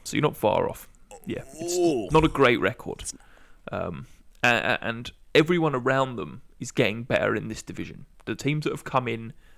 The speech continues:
Speaker 1: almost, apart from probably one, are pretty much blanket better than them. Everybody already in the Big Twelve, I feel like, was already bigger than them, or better than them,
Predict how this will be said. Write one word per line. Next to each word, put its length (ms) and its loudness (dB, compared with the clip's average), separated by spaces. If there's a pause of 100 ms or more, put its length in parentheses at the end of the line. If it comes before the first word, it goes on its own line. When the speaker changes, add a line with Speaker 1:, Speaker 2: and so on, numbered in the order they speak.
(360)
Speaker 1:
almost, 360 8
apart 280 2
from 120 -2
probably 300 4
one, 480 -4
are 80 -4
pretty 240 0
much 160 -2 (100)
blanket 560 0
better 220 -2
than 240 -8
them. 260 -10 (440)
Everybody 380 2
already 400 2
in 180 -4
the 80 -10
Big 200 -16
Twelve, 340 -12
I 20 -20
feel 180 -6
like, 140 -8
was 140 -10
already 320 -4
bigger 240 -4
than 260 -10
them, 200 -10
or 80 -8
better 280 -2
than 240 -6
them, 180 -12